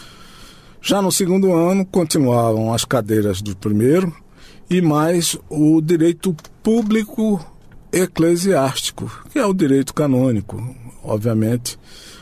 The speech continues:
a, a separação entre Estado e Igreja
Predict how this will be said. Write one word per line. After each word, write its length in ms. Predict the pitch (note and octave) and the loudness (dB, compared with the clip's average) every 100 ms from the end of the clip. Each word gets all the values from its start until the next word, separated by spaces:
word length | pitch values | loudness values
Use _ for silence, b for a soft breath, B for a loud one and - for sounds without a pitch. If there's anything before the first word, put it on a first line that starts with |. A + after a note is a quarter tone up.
| B B B - - | B B B -16 -8
a, 1300 | A#2 A#2 A#2 A#2 A2+ G#2+ A#2 A2+ A2 G#2+ G#2+ A2+ - | -4 -2 0 0 -2 -2 -2 0 0 0 -2 -6 -10
a 80 | - - - | -18 -20 -10
separação 960 | - D3+ C3 C#3 B2 A#2+ - B2 A#2 A2+ | -4 -4 -2 -2 -2 -2 -2 0 0 -2
entre 300 | G#2 G#2+ A2 | -2 -2 -2
Estado 720 | - - B2+ B2+ A2+ G#2+ - A2+ | -4 -2 0 0 0 -4 -4 -2
e 160 | A2+ | -2
Igreja 580 | G#2+ G#2 A#2 C#3 A#2+ | 0 2 4 2 0